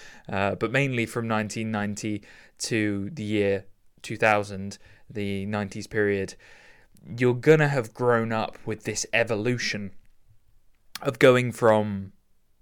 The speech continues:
magazines, you know, with still images, to just unlimited supplies, uh, of pornography. For those who are a little bit,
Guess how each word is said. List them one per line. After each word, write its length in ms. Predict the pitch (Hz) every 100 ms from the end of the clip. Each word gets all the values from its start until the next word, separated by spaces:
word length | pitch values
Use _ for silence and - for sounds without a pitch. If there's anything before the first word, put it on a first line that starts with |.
| _ _
magazines, 1200 | - 117 107 110 104 117 117 107 101 98 95 - - _ _ _ _ -
you 120 | 120
know, 120 | 104
with 160 | 101 98
still 400 | - - 117 113
images, 680 | 113 113 - 101 98 - - - - _ _
to 240 | - 117 104
just 320 | 107 107 - - -
unlimited 1000 | 120 117 117 107 107 110 107 - 101 -
supplies, 960 | - 107 - - 104 101 98 98 - - _ _ _ -
uh, 180 | 104 -
of 180 | -
pornography. 600 | - 113 107 110 110 104 - _ - - _ _
For 100 | 139
those 480 | 165 170 160 - - - -
who 200 | - 131
are 420 | 123 117 110 104 -
a 40 |
little 380 | 110 143 127 120
bit, 380 | 113 104 95